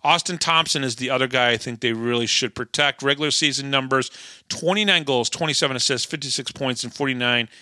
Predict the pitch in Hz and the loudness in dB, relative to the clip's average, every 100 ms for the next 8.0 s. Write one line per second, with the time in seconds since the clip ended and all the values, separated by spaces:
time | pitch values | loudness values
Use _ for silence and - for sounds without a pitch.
0 | - 131 120 135 127 - _ - 208 - | -4 -2 -2 0 -2 -2 _ 2 2 2
1 | 160 170 - 135 120 139 139 _ - 143 | 2 0 -2 -4 2 2 0 _ -2 -2
2 | 120 123 135 123 - 131 123 - 123 123 | -2 -4 -4 -4 -2 -2 -2 -2 0 2
3 | 117 123 113 98 - - _ _ _ _ | 0 2 0 0 -6 -8 _ _ _ _
4 | _ _ - 117 117 - 185 208 214 214 | _ _ -8 -4 -2 0 2 4 4 2
5 | - 151 127 123 117 - - - 131 - | 0 0 2 2 0 -6 -18 -2 0 0
6 | 127 - 151 147 151 151 _ _ _ _ | 2 2 4 4 4 0 _ _ _ _
7 | _ _ 151 135 - 139 127 117 - | _ _ -4 -4 -2 0 2 2 -2